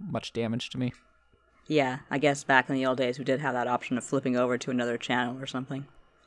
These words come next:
Speaker 1: Yes. It wasn't entirely the Stone Age, so we still watched T V, so I guess that was kinda Stone Agey.
Speaker 2: <laughs> We did have T V. We used to watch these vacuum tubes.
Speaker 1: But now that we've, like, totally revealed our age,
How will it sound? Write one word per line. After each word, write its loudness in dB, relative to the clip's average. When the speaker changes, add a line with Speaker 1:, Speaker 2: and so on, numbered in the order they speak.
Speaker 1:
Yes. -4
It 8
wasn't 8
entirely 12
the 6
Stone 4
Age, 2
so 6
we 4
still 2
watched 2
T 4
V, 2
so -2
I 0
guess -2
that 0
was 0
kinda -2
Stone -2
Agey. -2
Speaker 2:
<laughs> -2
We 10
did 8
have 8
T 2
V. 6
We 0
used 4
to 0
watch 2
these 0
vacuum 4
tubes. -4
Speaker 1:
But 6
now 12
that 12
we've, 10
like, 4
totally 8
revealed 6
our 8
age, 2